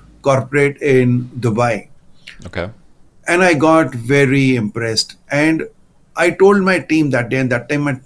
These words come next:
Speaker 1: team was only one person, and I said, "I want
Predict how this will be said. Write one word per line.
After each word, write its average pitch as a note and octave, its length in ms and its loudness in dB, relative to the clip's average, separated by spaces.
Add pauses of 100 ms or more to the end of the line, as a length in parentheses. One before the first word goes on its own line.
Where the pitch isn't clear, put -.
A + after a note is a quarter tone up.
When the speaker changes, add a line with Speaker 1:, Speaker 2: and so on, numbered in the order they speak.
Speaker 1:
team C#3+ 160 -2
was C3 180 0
only B2+ 220 2
one A2 260 -4
person, A#2+ 500 -4 (360)
and C3 180 -2
I D3+ 180 2 (120)
said, C3+ 300 -2 (320)
"I C#3+ 240 -4
want B2+ 360 -2